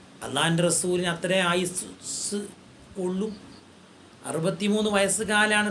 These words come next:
റസൂൽ ജീവിച്ചത്. അതുകൊണ്ട് ഇനി ജീവിക്കുകയില്ല എന്ന്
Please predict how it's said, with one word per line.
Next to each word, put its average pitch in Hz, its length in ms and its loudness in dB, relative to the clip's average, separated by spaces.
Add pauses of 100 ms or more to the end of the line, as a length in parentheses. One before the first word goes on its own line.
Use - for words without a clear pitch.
റസൂൽ 208 240 0 (180)
ജീവിച്ചത്. 202 440 0 (880)
അതുകൊണ്ട് 208 340 4
ഇനി 233 120 2 (140)
ജീവിക്കുകയില്ല 220 800 2 (420)
എന്ന് 202 160 0